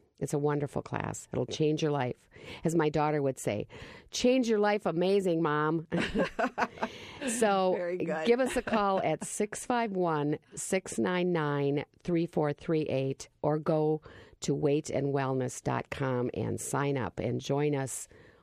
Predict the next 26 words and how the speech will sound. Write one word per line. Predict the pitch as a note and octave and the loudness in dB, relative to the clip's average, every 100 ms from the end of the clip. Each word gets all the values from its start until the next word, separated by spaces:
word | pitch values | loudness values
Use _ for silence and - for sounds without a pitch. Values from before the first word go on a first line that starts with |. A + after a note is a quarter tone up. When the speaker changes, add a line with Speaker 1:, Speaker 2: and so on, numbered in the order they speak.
| - | -4
Speaker 1:
for | C#3+ | -2
this | C#3 - | -2 -2
wonderful | C3 B2+ - B2 | -2 -2 -2 -4
spring | - B2 A#2 | -2 -2 -2
program. | - G2+ A2+ F2 F2+ - _ _ _ _ _ | -2 -2 -2 -4 -4 -10 _ _ _ _ _
Speaker 2:
So, | - B3+ | -2 2
you | B3+ B3+ | 2 2
know, | A#3 | 0
before | G#3+ G3+ D4 | -2 -2 -2
we | D4 | 0
went | A#3+ G#3+ | -2 0
on | F#3 | -2
break, | E3 D#3 D#3 - - | 0 -2 -4 -14 -4
Wendy, | E3 E3 | -2 0
we | D#3 A3 | 0 0
were | A3+ | -2
talking | A3 F#3 E3+ - F3 | -4 -4 -4 -2 -2
about | D#3+ C#3+ C#3+ B2+ - | 0 0 0 -2 -6
how | - D#3 C#3+ | -6 -2 -2
blood | C3 D#3 F#3 F3+ | -2 0 0 0
sugar, | - D3+ C3+ | -6 -4 -2
low | C3 D#3+ G#3 | -2 -2 -2
blood | A3 G#3+ E3 | -2 -2 -4
sugar | E3+ D3+ D3+ | -6 -2 -2
affects | D3 - - F3+ - - - | -4 -6 -2 -2 -4 -20 -16
our | - D3 C#3+ D3 D3+ | -6 -2 -2 -2 -4